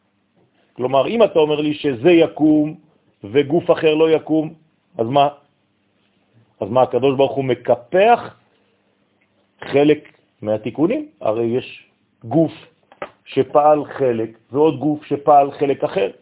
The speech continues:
אז למה אתה נותן עונש לגוף אחד על חלקי השני, על חשבון השני?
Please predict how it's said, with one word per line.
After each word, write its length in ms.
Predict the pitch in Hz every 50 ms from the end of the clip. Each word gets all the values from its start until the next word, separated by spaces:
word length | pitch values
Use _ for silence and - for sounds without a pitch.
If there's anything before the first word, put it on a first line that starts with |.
| _ _ _
אז 120 | - 104 -
למה 180 | 127 131 135 135
אתה 160 | - - 143 135 135 131 131 127 127 127
נותן 380 | 123 131 127 113 - 143 143 139
עונש 440 | 139 135 139 139 135 127 - - 123
לגוף 400 | - 120 110 110 135 120 - 143
אחד 340 | 139 - 160 165 143 120
על 100 | 117 107 104 -
חלקי 260 | - 113 110 - 131 127
השני, 420 | 123 - - 135 139 160 165 147
על 220 | 127 113 107 104 - - _ _ _ _ _ _ _ _ _
חשבון 400 | - 110 95 90 90 104 120 120
השני? 460 | 127 123 - - 143 147 165 170 170